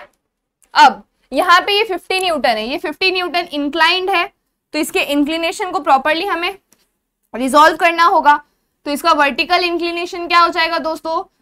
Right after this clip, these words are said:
सिंस ये डिग्री के साथ बन रहा है तो फिफ्टी cos सिक्सटी, हॉरिजॉन्टल इंक्लिनेशन क्या हो जाएगा? फिफ्टी sin सिक्सटी। हो गया इतना। Now नेक्स्ट, एक यूडीएल है, यूनिफॉर्मली डिस्ट्रीब्यूटेड लोड है। कहाँ से कहाँ तक?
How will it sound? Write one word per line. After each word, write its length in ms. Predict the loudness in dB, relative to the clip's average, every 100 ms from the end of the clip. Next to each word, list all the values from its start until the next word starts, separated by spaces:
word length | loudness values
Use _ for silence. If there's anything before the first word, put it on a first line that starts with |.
| _ -10
सिंस 300 | -8 -6 -2
ये 140 | -2
डिग्री 280 | -2 -2 -4
के 100 | 0
साथ 180 | 0 0
बन 180 | -2 -2
रहा 140 | -2
है 60 | -2
तो 120 | -4
फिफ्टी 480 | -8 -10 -4 -2 -2
cos 320 | -2 0 0
सिक्सटी, 500 | -2 -10 -12 -14 -16 -16 _ _ _ _ _ _ _ _ _ _ _ 2
हॉरिजॉन्टल 560 | 4 4 0 -2 -2
इंक्लिनेशन 600 | -2 -2 -2 -2 -4 -6
क्या 120 | 0 0
हो 80 | 0
जाएगा? 320 | -2 0 0
फिफ्टी 600 | -2 -8 -2 0 0 -4 -14 _
sin 480 | -2 0 2 0 -4
सिक्सटी। 420 | -8 -12 -14 -16 -16 _ _ _ _ -20 _ _ _ _ -2
हो 80 | 2
गया 180 | 4 4
इतना। 320 | 2 -2 -2 -6 _ -2
Now 220 | 2 2
नेक्स्ट, 360 | -2 -10 -16 -20 _ _ _ _ _
एक 180 | -2 -2
यूडीएल 600 | 0 -2 0 2 2 2
है, 120 | 0 -4
यूनिफॉर्मली 540 | -4 -4 -2 -2 -2
डिस्ट्रीब्यूटेड 560 | -6 -6 -6 -4 0 2
लोड 220 | 2 2
है। 60 | 0
कहाँ 240 | 0 0
से 120 | -2 -4
कहाँ 280 | -2 0
तक? 220 | 0 -2